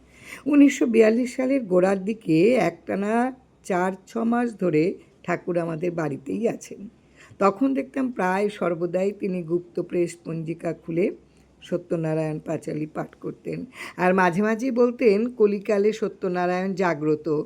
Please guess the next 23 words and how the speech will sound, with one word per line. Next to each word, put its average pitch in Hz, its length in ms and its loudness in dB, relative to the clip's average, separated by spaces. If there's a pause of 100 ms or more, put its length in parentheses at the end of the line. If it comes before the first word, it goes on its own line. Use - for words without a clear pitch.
(260)
সত্যনারায়ণের 175 920 -2
সেবা 170 340 -4
ছাড়া 180 340 -4
জীবের 165 420 -2
মুক্তি 156 400 -6
নাই, 151 280 -4 (440)
আপনারা 180 480 -2
সকলে 190 680 -2 (380)
সত্যনারায়ণ 180 840 -4
সেবা 147 320 -4
করেন।" 156 420 -2 (360)
ঠাকুরের 254 440 4
এই 254 180 6
কথা 254 280 -4
সত্ত্বেও 247 680 2 (220)
তখন 247 360 -2
কেউই 247 360 4
সত্যনারায়ণে 220 880 -2
মন 185 300 -2
দিত 175 220 -4
না। 170 280 -4 (220)
তবে 180 200 -2
শুনেছি 226 640 -6